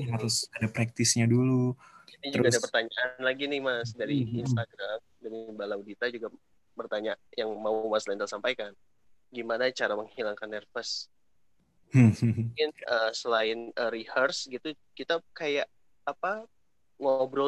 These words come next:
Speaker 1: sendiri depan kaca tuh ngaruh nggak sih, Mas? Atau mungkin ada secret sauce yang mau Mas Lendel bagikan?
Speaker 2: Ya, kalau, kalau berlatih itu sebenarnya poinnya adalah berlatih itu penting. Eh, tergantung masing-masing orang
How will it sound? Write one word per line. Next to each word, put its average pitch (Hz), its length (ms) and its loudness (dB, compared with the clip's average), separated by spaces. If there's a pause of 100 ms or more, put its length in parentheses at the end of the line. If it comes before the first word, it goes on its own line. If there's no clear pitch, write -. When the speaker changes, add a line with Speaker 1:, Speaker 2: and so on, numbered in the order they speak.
Speaker 1:
sendiri 143 240 -4
depan 139 240 -2
kaca 175 320 0
tuh 202 160 -6
ngaruh 151 240 0
nggak 127 140 -2
sih, 113 100 -8
Mas? - 240 -10
Atau 156 240 -2
mungkin 160 400 -6
ada 123 240 -4
secret 117 320 -6
sauce - 480 -2
yang 107 160 -6
mau 107 80 -6
Mas 107 160 -10
Lendel 110 320 -10
bagikan? 104 240 -12
Speaker 2:
Ya, 127 240 2 (480)
kalau, 139 640 4
kalau 135 320 4
berlatih 127 640 2 (480)
itu 175 400 10 (160)
sebenarnya 151 500 6 (300)
poinnya 147 400 6
adalah 139 160 4
berlatih 127 400 4
itu 156 80 4
penting. 104 420 2 (800)
Eh, 123 200 6 (220)
tergantung 120 680 6
masing-masing 127 560 4
orang 117 240 2